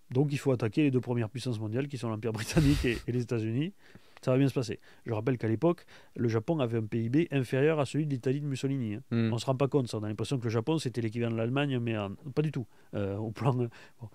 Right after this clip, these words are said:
Speaker 1: ils avaient une grosse flotte qu'ils avaient financée, mais au plan P I B, c'était pas génial, le, le, le Japon. Ils avaient pas un appareil industriel extraordinairement, extraordinairement développé. Mais ils ont quand même décidé cette escalade. C'est parce que quand on est dans un impérialisme revanchard, on est vraiment dans l'idée que c'est la guerre terminale,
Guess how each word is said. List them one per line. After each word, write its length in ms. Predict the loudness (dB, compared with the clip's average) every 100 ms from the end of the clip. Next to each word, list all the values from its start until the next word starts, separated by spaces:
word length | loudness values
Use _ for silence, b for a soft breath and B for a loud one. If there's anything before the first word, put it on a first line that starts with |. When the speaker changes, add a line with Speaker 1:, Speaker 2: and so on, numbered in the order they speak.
| B B B -10
Speaker 1:
ils 160 | -4
avaient 160 | -2 0
une 120 | 0
grosse 260 | 2 2 4
flotte 260 | 4 4
qu'ils 100 | 4
avaient 80 | -2
financée, 300 | 0 0 2
mais 300 | 4 4 4
au 260 | 2 -2 -4 -10 -10 -4
plan 160 | -4 -2
P 140 | 0
I 60 | 4
B, 120 | 4
c'était 220 | 4 -4
pas 120 | 0
génial, 320 | 2 2 2
le, 140 | 0 -2
le, 160 | -4
le 120 | -6 -4
Japon. 320 | -6 -6 -10
Ils 120 | -8
avaient 100 | -8
pas 120 | -4 -2
un 60 |
appareil 260 | 0 0 -2
industriel 400 | -4 -6 -4 -2
extraordinairement, 600 | -2 -4 -4 -4 -4 -6
extraordinairement 500 | -8 -12 -8 -6 -4
développé. 360 | -4 -4 -8 -12 B B
Mais 100 | 6
ils 140 | 8 8
ont 100 | 6
quand 140 | 6
même 240 | 4 2 -2 b b b 4
décidé 440 | 4 6 4 4
cette 200 | 4 0
escalade. 460 | -2 2 2 0 -6 B -8
C'est 160 | -2
parce 160 | 0 2
que 180 | 6 4 2 -20 -20 -20 -20 -20 -20 0
quand 160 | 2 4
on 60 |
est 40 | 4
dans 180 | 6
un 40 | 6
impérialisme 380 | 6 4 4 4
revanchard, 400 | 4 4 4 4
on 60 |
est 80 | 4
vraiment 260 | 4 2 2
dans 80 |
l'idée 240 | 2 2 0
que 60 |
c'est 100 | 0
la 80 | 2
guerre 160 | 2 2
terminale, 400 | -2 -2 -4